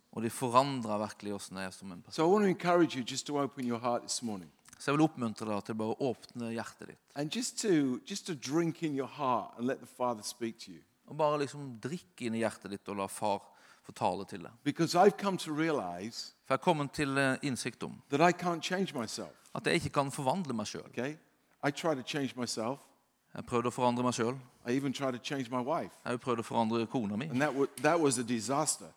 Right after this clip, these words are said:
Speaker 1: Det var en katastrofe.
Speaker 2: And I want to encourage you that you can't actually do that.
Speaker 1: Jeg vil oppmuntre deg til å ikke gjøre det.
Speaker 2: But once you let God in,
Speaker 1: Men når du lar Gud få slippe inn,
Speaker 2: he can change what he needs to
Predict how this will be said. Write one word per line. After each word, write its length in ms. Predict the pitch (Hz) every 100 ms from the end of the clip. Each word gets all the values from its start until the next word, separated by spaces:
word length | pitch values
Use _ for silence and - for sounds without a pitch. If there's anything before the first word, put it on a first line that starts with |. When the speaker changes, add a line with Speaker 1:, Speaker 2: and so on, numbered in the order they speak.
| _ _
Speaker 1:
Det 100 | 113
var 100 | 127
en 80 | 123
katastrofe. 720 | 120 131 131 147 135 104 156 131 113 - - - - - - - - - -
Speaker 2:
And 240 | 131 135 127 -
I 100 | 165
want 180 | 190
to 40 | 175
encourage 460 | 147 214 190 170 151
you 100 | 147
that 160 | 143
you 100 | 143
can't 280 | 160 202 190
actually 320 | 180 165 165
do 240 | 151 185 233
that. 260 | 117 85 - -
Speaker 1:
Jeg 180 | 123 127
vil 180 | 131 135
oppmuntre 500 | 131 - 123 110 120
deg 80 |
til 80 | 117
å 20 |
ikke 80 | 110
gjøre 140 | 113 107
det. 140 | 107 107
Speaker 2:
But 160 | 143 147
once 280 | 190 202 208
you 60 |
let 240 | 185 147 127
God 380 | 156 170 165 131 -
in, 360 | 127 101 107 127 _ -
Speaker 1:
Men 100 | 117
når 60 | 127
du 60 |
lar 300 | 139 147 - 120
Gud 260 | 131 185 165
få 140 | -
slippe 320 | 135 127 - -
inn, 160 | 120 101
Speaker 2:
he 100 | 180
can 220 | 170 170
change 420 | 131 175 165 160
what 120 | 135 131
he 60 |
needs 240 | 123 120
to 100 | 113